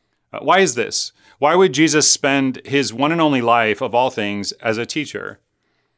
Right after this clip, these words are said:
I think it's because Jesus knew human beings were flunking the class of life.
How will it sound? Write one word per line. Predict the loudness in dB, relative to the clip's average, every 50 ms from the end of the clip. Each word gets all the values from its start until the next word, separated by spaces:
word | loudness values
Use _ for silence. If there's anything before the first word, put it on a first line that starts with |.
| _ _ _ _ _
I | -2 0
think | 0 0 0
it's | 0 0 -2
because | 0 2 2 2 2 0
Jesus | 0 0 2 2 2 2 0 0 0
knew | 2 2 2 0 0
human | -2 -2 -2 0 0 0 0
beings | -2 -2 -4 -4 -4 -4 -6 -6
were | -4 -4 -4
flunking | -4 -6 -8 -6 -2 -2 -2 -2 -4 -4 -6 -4 -4
the | -6 -8
class | -6 -2 -2 0 0 0 -2 -6
of | -6 -10
life. | -6 -4 -4 -4 -4 -8 -12 -18 -20 -20